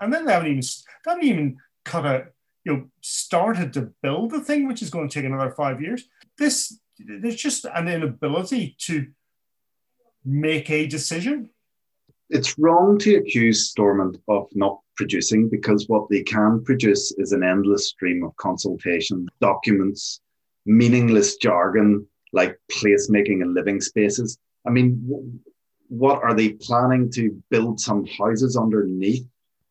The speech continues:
Speaker 2: York Street Exchange or something? What absolute piffle. This is already a massive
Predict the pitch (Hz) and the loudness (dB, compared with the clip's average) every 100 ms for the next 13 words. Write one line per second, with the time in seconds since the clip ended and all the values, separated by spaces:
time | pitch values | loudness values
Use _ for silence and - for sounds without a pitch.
0 | _ 135 120 123 123 - 131 135 - 135 | _ -2 0 0 -2 -2 0 0 -4 2
1 | 131 131 131 127 135 135 123 120 147 160 | 4 4 0 -4 -4 -4 -4 0 0 0
2 | - _ _ - 117 123 - 113 107 - | -4 _ _ -6 -4 -4 -4 -4 -4 -8
3 | _ _ _ _ - 123 165 104 - _ | _ _ _ _ -8 -6 -4 -8 -8 _
4 | _ _ _ - 160 160 - - - 123 | _ _ _ -4 -2 0 -4 -6 -2 -2
5 | 107 107 - 113 107 104 101 104 131 151 | -2 -8 -6 -2 0 0 0 0 0 -2
6 | 113 - _ 107 101 95 - 90 101 107 | -4 -10 _ -8 -6 -6 -10 -10 -2 0
7 | 107 110 123 120 | 0 -2 -4 -6